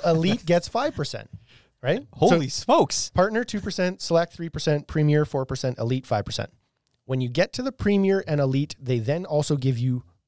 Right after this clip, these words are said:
Speaker 1: uh, co-marketing funds. So Premier, forty to a hundred thousand a year, gets fifteen hundred dollars for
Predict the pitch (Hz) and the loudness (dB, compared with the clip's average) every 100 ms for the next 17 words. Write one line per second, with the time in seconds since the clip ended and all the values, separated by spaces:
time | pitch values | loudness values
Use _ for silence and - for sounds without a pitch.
0 | - 110 101 - - 160 156 135 127 117 | -10 -6 -6 -6 0 0 2 -4 -4 -4
1 | 104 - - 101 - - _ _ _ _ | -4 -6 -8 -10 -16 -20 _ _ _ _
2 | - 123 101 - _ _ - 143 143 131 | -2 0 -2 -6 _ _ -6 -2 0 0
3 | 123 208 _ _ _ _ _ _ _ _ | 0 -2 _ _ _ _ _ _ _ _
4 | 135 123 117 117 101 - 120 110 107 107 | -2 0 -2 -4 -6 -4 -2 -2 -2 0
5 | 107 104 101 135 170 101 - _ 160 - | -2 -2 -4 -4 -4 -6 -6 _ -8 -4
6 | 156 143 127 127 120 101 107 101 101 98 | -2 0 -2 -2 -2 -2 -2 -4 -8 -10